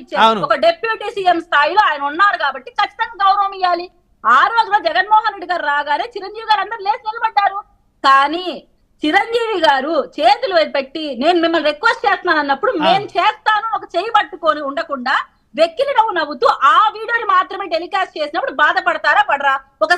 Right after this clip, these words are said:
Speaker 1: సినీ ఇండస్ట్రీ వ్యక్తిగా మీరు బాధపడాలి మాకన్నా, ఎందుకంటే మీ సినీ ఇండస్ట్రీ పెద్దగా చిరంజీవి గారు ఆడ అవమానపడ్డారు.
Speaker 2: అవును.
Speaker 1: నేను కాదు పడిన అవమానం, సినీ ఇండస్ట్రీ పడిందాడ. అది మీరు మాట్లాడకుండా జగన్మోహన్ రెడ్డి గారు కేవలం భీమ్లా నాయక్ కోసమే చిరంజీవి గారిని, చ-,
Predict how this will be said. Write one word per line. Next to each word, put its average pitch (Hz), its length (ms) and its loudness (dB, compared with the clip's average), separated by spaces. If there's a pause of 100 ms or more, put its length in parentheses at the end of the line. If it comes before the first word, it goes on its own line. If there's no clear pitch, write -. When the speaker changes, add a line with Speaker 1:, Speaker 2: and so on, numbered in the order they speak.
Speaker 1:
సినీ 403 280 -6
ఇండస్ట్రీ 427 340 -2
వ్యక్తిగా 311 500 -2 (160)
మీరు 453 240 -2
బాధపడాలి 392 500 0
మాకన్నా, 359 380 0 (500)
ఎందుకంటే 440 300 0
మీ 440 200 -6
సినీ 415 220 -6
ఇండస్ట్రీ 427 380 -4
పెద్దగా 370 260 0 (160)
చిరంజీవి 415 360 -8
గారు 403 100 2
ఆడ 349 160 2
అవమానపడ్డారు. 359 580 0
Speaker 2:
అవును. - 260 -12
Speaker 1:
నేను 415 260 4
కాదు 453 180 4
పడిన 415 260 0
అవమానం, 381 320 2 (460)
సినీ 453 160 -2 (100)
ఇండస్ట్రీ 480 340 -2
పడిందాడ. 392 340 0 (380)
అది 320 200 2
మీరు 494 200 -4 (100)
మాట్లాడకుండా 392 600 0 (180)
జగన్మోహన్ 440 500 0
రెడ్డి 403 180 -8
గారు 403 140 2 (320)
కేవలం 415 560 4
భీమ్లా 415 380 -2
నాయక్ 427 320 -2
కోసమే 415 420 0 (720)
చిరంజీవి 427 480 -4
గారిని, 427 320 -2 (380)
చ-, 294 340 2